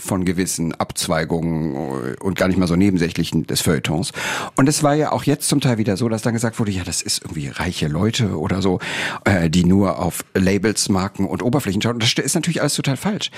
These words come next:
weil da bei diesem Beitrag von Josephine Rieks ging's überhaupt nicht um Geld. Das waren gar nicht Leute mit Geld, das waren Leute, die in einem Milieu existieren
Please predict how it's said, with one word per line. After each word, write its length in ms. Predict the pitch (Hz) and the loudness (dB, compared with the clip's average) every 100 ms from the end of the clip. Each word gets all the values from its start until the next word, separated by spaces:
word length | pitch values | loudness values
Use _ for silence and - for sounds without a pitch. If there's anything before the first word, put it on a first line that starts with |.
| - - | -10 -2
weil 80 | 120 | 2
da 220 | 131 127 - | 2 0 -2
bei 180 | 120 | 0
diesem 260 | 123 139 147 | 2 4 4
Beitrag 320 | 123 127 127 | 2 0 -2
von 120 | 127 117 | 0 2
Josephine 440 | 127 120 131 110 | 0 0 0 0
Rieks 240 | 135 - - | -2 -6 0
ging's 280 | 127 151 - | 2 2 0
überhaupt 320 | 117 107 - | -2 -2 -4
nicht 200 | 104 - | -6 -2
um 160 | 101 | -2
Geld. 340 | 80 135 90 90 | 2 2 0 -2
Das 160 | 101 | 0
waren 120 | 123 120 | 0 2
gar 100 | 113 | 0
nicht 160 | 104 | 0
Leute 220 | 110 120 | 0 0
mit 200 | 92 87 | -2 -2
Geld, 340 | - 120 92 - | 0 0 0 -2
das 140 | - | -2
waren 180 | 107 101 | 0 2
Leute, 480 | 87 110 135 101 120 - - - - | 2 2 2 0 -2 -4 -10 -10 -2
die 100 | 110 | 0
in 100 | - | 0
einem 200 | 110 104 | 0 2
Milieu 460 | 101 92 113 131 147 - - - _ | 2 4 4 4 2 -6 -16 -20 _
existieren 800 | 117 - 104 - 151 175 110 131 | -4 -2 -2 0 2 2 2 -2